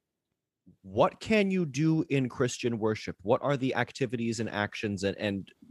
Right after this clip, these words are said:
goings on that are acceptable in Christian worship? The answer of the normative principle is pretty much anything, as long as it doesn't directly violate or contradict something that's taught in Scripture.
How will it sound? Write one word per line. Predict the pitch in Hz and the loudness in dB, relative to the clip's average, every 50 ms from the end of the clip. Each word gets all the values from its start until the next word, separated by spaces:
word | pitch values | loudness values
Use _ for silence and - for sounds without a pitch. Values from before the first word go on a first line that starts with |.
| 117 98 | -2 2
goings | 120 117 110 107 110 107 104 98 - | 4 6 6 4 4 2 0 -2 0
on | - 101 98 95 95 95 | 0 2 2 2 2 2
that | 87 98 95 | 4 4 6
are | 95 85 | 6 6
acceptable | 87 95 - - 110 104 - 101 82 98 - | 4 2 2 0 0 0 0 0 0 0 0
in | - 101 98 | 0 0 -2
Christian | 90 - 113 101 - - 98 90 92 | 0 0 0 0 0 -2 -4 0 2
worship? | 101 107 104 - - 78 80 - - - - - - - _ _ | 2 2 2 2 0 -2 -2 -2 -8 -12 -18 -20 -20 -20 _ _
The | 95 92 113 - - | -2 0 0 0 2
answer | 123 143 175 170 - - 143 123 123 123 123 - - - | 2 0 2 0 2 4 4 6 6 6 4 2 0 0
of | - 117 110 92 | 2 2 2 2
the | - 107 | 0 0
normative | 101 104 120 170 202 185 139 113 - _ | 2 4 4 4 6 4 4 2 2 _
principle | - 104 95 - 95 - 98 95 95 - | -4 -4 -4 -6 -6 -4 -4 -4 -2 0
is | 101 98 95 95 - - - - _ _ _ _ _ _ _ _ _ _ _ _ _ _ _ _ _ _ _ _ _ _ _ - | 0 0 2 2 -2 -4 -6 -8 _ _ _ _ _ _ _ _ _ _ _ _ _ _ _ _ _ _ _ _ _ _ _ -2
pretty | - 311 294 302 262 | 0 2 4 4 4
much | 202 160 160 - - | 4 4 4 2 2
anything, | 120 127 135 135 123 - - 104 85 80 76 76 90 - _ _ _ _ _ - | 2 4 4 2 0 0 0 0 0 0 -4 -8 -12 -14 _ _ _ _ _ 0
as | 131 127 110 113 | 0 2 2 2
long | 123 131 135 143 143 143 | 4 4 4 4 4 2
as | - - 117 110 110 107 - - | 0 0 2 2 2 2 0 -2
it | 127 113 95 _ | -4 -4 0 _
doesn't | 120 117 113 107 120 - - _ _ _ | 2 2 2 0 -4 -6 -8 _ _ _
directly | 120 117 107 113 110 - - 113 110 | 0 4 4 4 4 4 0 -4 -4
violate | 92 82 95 104 104 107 107 104 107 107 104 | -2 2 4 4 6 4 4 4 2 0 0
or | - 98 | -2 -4
contradict | - - 104 101 92 - 101 90 95 90 - - | -4 -2 -4 -4 -2 -2 0 2 2 0 0 -2
something | - - 101 90 - 95 | -4 -4 -2 0 0 0
that's | 90 87 - - | 0 0 0 2
taught | - 85 82 | 2 2 2
in | 80 | 2
Scripture. | 78 - - - - - - | -2 -6 -8 -10 -10 -10 -14